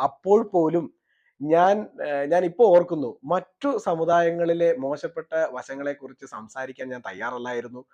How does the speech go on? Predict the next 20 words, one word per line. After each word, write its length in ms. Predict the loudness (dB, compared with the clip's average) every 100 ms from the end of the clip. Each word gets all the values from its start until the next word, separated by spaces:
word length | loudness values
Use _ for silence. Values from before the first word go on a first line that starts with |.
| -20 -20 -4
അതുമാത്രമല്ല, 840 | 0 4 4 6 6 6 6 4
അവരോട് 480 | 2 0 2 2 2
ഭയങ്കര, 500 | 0 -2 -2 0 0
ഏ, 400 | 0 -2 -8 -14 -10 -8
കണ്ണ് 380 | -4 0 2 4
നിറഞ്ഞുകൊണ്ടുള്ള 840 | 2 0 -4 -4 -6 -8 -8 -10
സ്നേഹമൊക്കെ 640 | -14 -12 -10 -10 -14 -12 -10
ആയിരുന്നു. 440 | -10 -12 -16 -20 _ _ _
അതുപോലെ 320 | -2 4 4
തന്നെ 220 | 4 4 4
ഞാൻ 360 | 2 4 4
അവരുടെ, 420 | 2 0 0 0 -2 -14 -14 -4
ഏ, 40 | -4 2
പല 200 | 4 6
മതചടങ്ങുകളിലും 960 | 6 6 4 4 4 2 0 0 2 0 -4
വളരെ 300 | -10 -4 -4
സന്തോഷത്തോടു 580 | -2 -4 -4 -4 -4
കൂടിയാണ് 320 | -2 -4 -6 -8
പങ്കെടുത്തിരുന്നത്. 920 | -12 -10 -12 -14 -14 -12 -12 -10 -12 -10
എൻ്റെ 500 | -8 -6 -4 -4